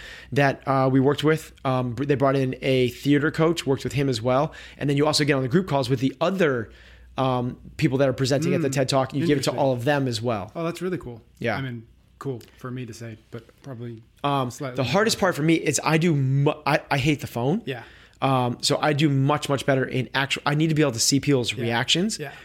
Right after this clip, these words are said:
Speaker 1: I see it in real, I, um, so I, I did better when I got in real person
Speaker 2: Yeah.
Speaker 1: than I did, um,
Speaker 2: Were you just, like, in this office and
Speaker 1: Yes,
Speaker 2: with
Speaker 1: I
Speaker 2: your
Speaker 1: was
Speaker 2: phone?
Speaker 1: in this office.
Speaker 2: <laughs>
Speaker 1: And I literally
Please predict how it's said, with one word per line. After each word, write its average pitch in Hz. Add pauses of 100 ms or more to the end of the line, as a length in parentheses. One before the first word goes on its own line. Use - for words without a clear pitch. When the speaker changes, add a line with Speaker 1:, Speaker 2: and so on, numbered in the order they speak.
Speaker 1:
I 139
see 143
it 143
in 139
real, 139
I, - (180)
um, 123
so 135
I, 147 (640)
I 151
did 170
better 156
when 143
I 135
got 139
in 127
real 127
person 165
Speaker 2:
Yeah. 120 (140)
Speaker 1:
than 135
I 127
did, 131
um, 123
Speaker 2:
Were 156
you 160
just, 139
like, 151
in 143
this 135
office 127
and 131
Speaker 1:
Yes, 156
Speaker 2:
with 139
Speaker 1:
I 135
Speaker 2:
your 139
Speaker 1:
was -
Speaker 2:
phone? 143
Speaker 1:
in 135
this 170
office. 151
Speaker 2:
<laughs> 175
Speaker 1:
And 214
I 165
literally 170